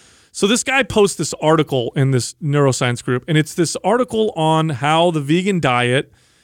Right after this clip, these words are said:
may actually cause cognitive decline in some people. So it's a, it's a neuroscience group, group. It's an article saying vegan diets may actually reduce cognitive performance. And in the article,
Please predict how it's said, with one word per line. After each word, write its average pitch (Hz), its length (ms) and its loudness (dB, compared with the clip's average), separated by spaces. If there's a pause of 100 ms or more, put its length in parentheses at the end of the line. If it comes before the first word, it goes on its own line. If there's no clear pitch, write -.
(240)
may 165 600 2
actually 143 580 -2
cause 135 540 0
cognitive 143 560 -2
decline 123 640 0 (440)
in 139 180 0
some 131 240 -2
people. 151 400 -2
So 147 120 -2
it's 139 120 -2
a, 147 120 0
it's - 140 -8
a 147 60 0
neuroscience 170 640 0
group, 147 340 0
group. 139 400 0 (240)
It's - 300 -4
an 127 180 -2
article 170 380 2
saying 143 460 0 (500)
vegan 170 320 0
diets 160 360 0
may 147 180 2
actually 147 300 0
reduce 131 480 0
cognitive 131 480 -2
performance. 139 480 -2 (420)
And 156 140 -2
in 247 140 -2
the 214 120 0
article, 170 500 0